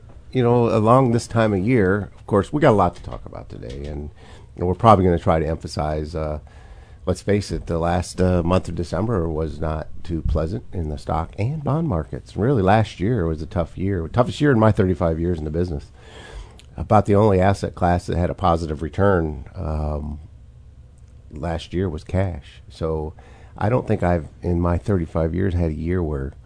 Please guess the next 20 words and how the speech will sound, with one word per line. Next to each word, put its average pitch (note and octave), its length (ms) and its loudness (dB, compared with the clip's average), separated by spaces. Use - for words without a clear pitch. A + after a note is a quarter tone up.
just - 240 -6
nothing F2 480 -2
worked E2 300 -4
but - 160 -12
cash. E2 560 -6
So F2 160 -4
it G#2 40 2
was C3 100 2
a, C3 140 4
it A#2 100 2
was G#2 140 2
a F#2+ 60 2
tough A#2 300 4
year. F#2 240 2
Um, F2+ 720 2
the F#2 160 -2
broad G#2 400 4
U A2+ 140 6
S B2 160 4
market A2 340 4